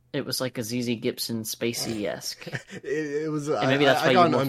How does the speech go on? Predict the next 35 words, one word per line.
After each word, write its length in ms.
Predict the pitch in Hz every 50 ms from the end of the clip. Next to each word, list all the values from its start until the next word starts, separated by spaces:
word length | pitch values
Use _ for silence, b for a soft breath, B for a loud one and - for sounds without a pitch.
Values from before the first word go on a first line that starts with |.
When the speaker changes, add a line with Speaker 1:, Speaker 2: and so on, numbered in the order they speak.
| 135
Speaker 1:
fond 200 | 120 117 127 127
Speaker 2:
Underwater 180 | 127 120 117 -
Speaker 1:
of 120 | 156 151
it. 120 | 170 170 -
Speaker 2:
vibe. 200 | 90 92 92 107
I 80 | 113
got 140 | 123 135 127
an 80 | 123 113
Underwater 480 | 110 110 104 98 104 104 104 101 95
<laughs> 40 | 95
vibe. 640 | 127 - - - 151 - - 160 - - _ 202 -
Speaker 1:
Underwater 640 | 131 131 135 131 127 120 113 123 120 123 127 139 139
vibe? 260 | 143 147 147 151 156
Speaker 2:
Yeah. 240 | 170 - - - 107 B B B B B
Not 160 | - 120 113
a 60 | 110 101
spa-, 240 | - - - - - B B B B
I 60 | -
mean, 160 | 160 165 160 143
spacey 520 | - - 170 156 147 143 - - 143 139
underwater, 640 | 139 135 123 120 120 117 117 120 120 120 120 117
you 180 | 120 131 135 127
know, 380 | 123 120 117 117 117 117 113 117
it's 300 | 123 123 - - - _ _ _ _ _ _ _ _ _ _ _ _ _ _ _ _ _ _ _ _ _ _ _ _ _ _ _ _ _ _ _ _ _
corresponding, 760 | - - 131 120 110 - - - 107 107 104 104 107 113 113 113
Speaker 1:
Hmm. 40 | 113
Speaker 2:
I 20 | 110
think. 220 | 120 120 131 - - 392
<laughs> 140 | - - -
I 100 | 151 135 - -
don't 180 | 165 160 - - -
know. 260 | 131 - _ - - _ _ _ _ _
Speaker 1:
I 240 | 277 285 254 233 220
don't 180 | 185 - - -
know. 180 | 123 127 131